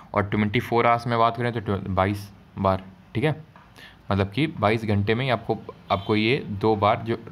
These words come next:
राइट एंगल्स बनता हुआ दिखेगा। तो यहाँ पे ट्वेंटी टू इंटू टू कर देंगे, फ़ोर्टी फ़ोर। और जाहिर सी बात है, मैं वीक की बात बोल रहा है, एक हफ्ते का पूछ रहा है, तो फ़ोर्टी फ़ोर इंटू सेवन कर देंगे, तो आंसर आपका थ्री ज़ीरो एट आ जाएगा।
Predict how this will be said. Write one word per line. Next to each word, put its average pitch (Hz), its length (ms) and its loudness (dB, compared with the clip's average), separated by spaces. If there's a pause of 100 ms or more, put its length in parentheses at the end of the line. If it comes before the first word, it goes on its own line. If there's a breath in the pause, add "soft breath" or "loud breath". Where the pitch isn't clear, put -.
राइट 101 200 2
एंगल्स 101 320 -2
बनता 98 260 0
हुआ 110 120 2
दिखेगा। 92 440 -4 (480 loud breath)
तो 101 60 -2
यहाँ 98 220 4
पे 123 120 -2
ट्वेंटी 107 360 0
टू 120 120 0
इंटू 110 160 -4 (100)
टू 120 120 0
कर 117 160 0
देंगे, 120 220 -2
फ़ोर्टी 98 340 -2
फ़ोर। 113 400 -2
और 101 100 -4
जाहिर 98 220 0
सी 110 100 -4
बात 107 220 0
है, 120 60 -4
मैं 127 120 -2
वीक 127 340 -2
की 127 120 -6
बात 107 260 -2
बोल 104 140 -2
रहा 107 140 -2
है, 120 60 -2
एक 110 260 -2
हफ्ते 120 280 -6
का 131 80 0
पूछ 98 280 -2
रहा 104 100 2
है, 113 80 -2 (380 loud breath)
तो 104 60 -2
फ़ोर्टी 131 320 0
फ़ोर 117 200 2
इंटू 110 200 0
सेवन 104 260 0
कर 101 160 -4
देंगे, 98 240 0
तो 113 100 -2
आंसर 98 280 0
आपका 110 260 -4
थ्री 107 240 -6
ज़ीरो 101 320 0
एट 92 280 2
आ 95 120 -2
जाएगा। 90 340 -6